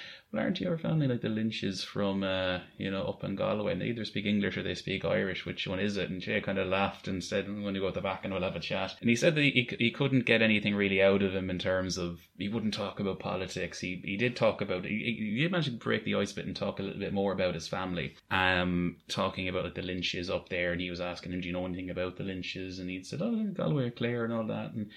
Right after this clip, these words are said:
he didn't seem to really let on much more, but Che did say, "I,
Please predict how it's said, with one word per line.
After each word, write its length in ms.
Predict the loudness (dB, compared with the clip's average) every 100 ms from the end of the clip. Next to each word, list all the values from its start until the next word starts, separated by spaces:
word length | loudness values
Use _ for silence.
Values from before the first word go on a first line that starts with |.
| -20 -14 -4
he 140 | -2
didn't 280 | 0 0 2
seem 120 | 2
to 60 | 4
really 160 | 4
let 160 | 4 6
on 180 | 6 4
much 220 | 2 4
more, 220 | 8 8
but 180 | 6 6
Che 180 | 6 8
did 160 | 6
say, 240 | 6 6 6 -8 -14 -16 -20
"I, 40 | -6